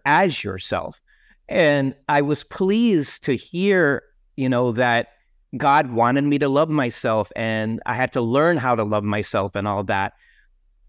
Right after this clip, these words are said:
But in this, in this atmosphere, you know, I'm talking about since twenty twenty,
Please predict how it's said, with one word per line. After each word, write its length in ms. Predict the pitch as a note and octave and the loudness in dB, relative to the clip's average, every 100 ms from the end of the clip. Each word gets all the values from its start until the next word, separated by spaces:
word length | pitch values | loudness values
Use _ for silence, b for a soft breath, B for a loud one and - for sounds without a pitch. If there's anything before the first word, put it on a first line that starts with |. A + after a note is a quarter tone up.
| - | -14
But 420 | G#3+ A#3+ D#3+ - _ _ _ _ _ | 2 4 4 0 _ _ _ _ _
in 220 | E3+ E3 | 0 0
this, 520 | D3+ G#3+ B3+ - - _ _ _ _ - | 2 2 2 -4 -14 _ _ _ _ -4
in 100 | E3 | 2
this 220 | A3 - | 2 2
atmosphere, 840 | D3 C3+ A2+ G#2 - G2 G2 F#2+ - - - - | -2 0 -2 -4 -4 -4 -2 -6 -12 -20 -20 -8
you 80 | A#2+ | -2
know, 80 | G#2+ | 2
I'm 300 | A2+ B2 A#2 | 2 2 0
talking 320 | D3+ C3 A#2 | 0 0 -2
about 240 | A2+ A2+ - | 0 -2 -2
since 240 | A#2 - | -4 -4
twenty 300 | - B2 A#2+ | -2 0 0
twenty, 560 | - B2 G#2+ G2 G2 | -2 -2 -2 -4 -8